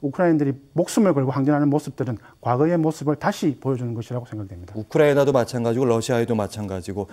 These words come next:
Speaker 2: 이게 몽골 제국까지 올라갈지는,
Speaker 1: 예.
Speaker 2: 예, 이래서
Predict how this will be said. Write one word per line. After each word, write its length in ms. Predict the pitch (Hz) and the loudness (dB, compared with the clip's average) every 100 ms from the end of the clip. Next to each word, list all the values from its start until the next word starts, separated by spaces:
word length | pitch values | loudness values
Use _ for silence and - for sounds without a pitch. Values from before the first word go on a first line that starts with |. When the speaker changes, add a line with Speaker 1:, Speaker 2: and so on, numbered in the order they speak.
| - _ | -16 _
Speaker 2:
이게 260 | 143 151 139 - - | -2 -2 -2 -6 -8
몽골 380 | 135 151 170 | -4 2 4
제국까지 500 | 165 151 135 147 131 | 4 0 2 2 2
올라갈지는, 840 | 135 120 139 135 117 - 113 120 110 | 0 2 2 2 0 -4 -8 -4 -2
Speaker 1:
예. 80 | 107 | -2
Speaker 2:
예, 200 | 101 87 - - | -2 -6 -12 -6
이래서 420 | 113 139 135 127 | 2 2 4 0